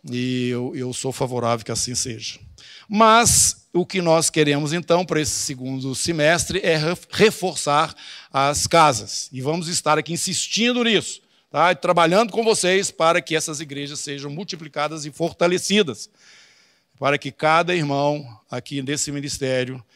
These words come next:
tenha uma vida intensa na comunhão com os irmãos e na sua vida também com o Senhor, né, íntima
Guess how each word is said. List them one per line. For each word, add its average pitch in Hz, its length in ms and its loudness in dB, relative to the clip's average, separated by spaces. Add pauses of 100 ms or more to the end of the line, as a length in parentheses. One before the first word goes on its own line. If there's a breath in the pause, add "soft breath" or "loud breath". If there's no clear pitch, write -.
(260 soft breath)
tenha 143 200 -4
uma 135 160 0
vida 131 540 -6
intensa 151 1000 -4
na 123 160 -8
comunhão 151 720 0 (360 soft breath)
com 160 140 -8
os 156 140 -8
irmãos 139 580 -4 (160 soft breath)
e 123 100 -14
na 123 120 -6
sua 123 200 -2
vida 123 280 -8
também 117 360 -4 (200)
com 117 120 -10
o 120 60 -10
Senhor, 120 500 -6 (540 soft breath)
né, 123 380 -4
íntima 127 560 -6